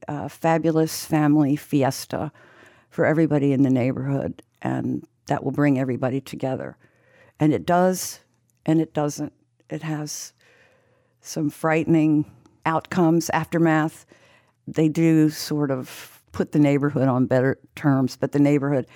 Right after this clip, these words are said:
after the fabulous family fiesta, radically changes in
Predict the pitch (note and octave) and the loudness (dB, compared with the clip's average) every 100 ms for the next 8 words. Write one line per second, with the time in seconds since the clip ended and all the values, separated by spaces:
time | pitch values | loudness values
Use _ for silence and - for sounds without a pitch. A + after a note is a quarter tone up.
0 | - _ - E3 - C3+ C#3 C#3+ D3 D3 | -20 _ -6 -4 -2 -2 -2 -4 -2 -2
1 | - D#3+ - D3+ D3 C#3+ - C#3+ - - | -4 -6 -4 -2 0 -2 -4 -6 -6 -8
2 | C#3 - - _ _ - D3+ D3 D3 - | -10 -12 -20 _ _ -2 0 0 -2 -6
3 | C3 - C#3 C#3 C#3 C#3+ C#3+ - C#3+ | -6 -2 0 2 2 0 -8 -4 -4